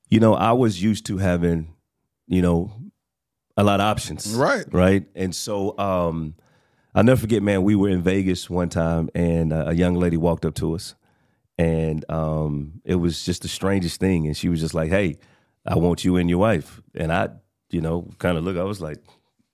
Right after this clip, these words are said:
Speaker 1: <laughs> "What? Wait, wait, wait a minute," you know? And, um, when I looked at Kiana and it wasn't a definite no, that opened up a whole nother portal in me,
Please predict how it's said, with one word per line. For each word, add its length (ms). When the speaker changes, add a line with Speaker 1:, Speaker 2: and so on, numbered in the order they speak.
Speaker 1:
<laughs> 460
"What? 500
Wait, 480
wait, 160
wait 240
a 60
minute," 460
you 140
know? 280
And, 500
um, 680
when 600
I 160
looked 260
at 80
Kiana 440
and 100
it 100
wasn't 280
a 40
definite 420
no, 400
that 380
opened 320
up 140
a 60
whole 200
nother 220
portal 460
in 120
me, 220